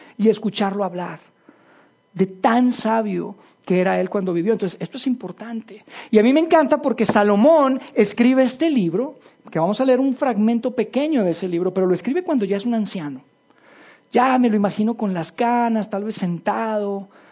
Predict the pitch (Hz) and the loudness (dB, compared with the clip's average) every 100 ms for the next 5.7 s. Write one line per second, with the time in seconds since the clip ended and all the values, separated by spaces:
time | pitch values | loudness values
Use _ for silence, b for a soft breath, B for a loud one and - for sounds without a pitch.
0 | b 214 262 - 247 269 220 - 226 240 | b -8 -6 -4 -2 0 0 0 2 2
1 | 220 202 190 226 220 - 170 175 196 220 | 0 0 0 -2 -2 -4 -6 -6 -2 -2
2 | 196 196 180 185 175 175 233 262 262 254 | -2 -2 -6 -6 -8 -6 -4 -4 -2 -2
3 | 233 240 226 220 202 196 208 202 196 185 | -2 -6 -6 -4 -2 -2 0 -2 -2 -4
4 | 180 240 254 254 240 220 226 220 - 180 | -2 0 2 2 0 -2 -6 -8 -6 -4
5 | 190 220 220 214 - 160 196 | -2 -2 -2 -4 -6 -8 -10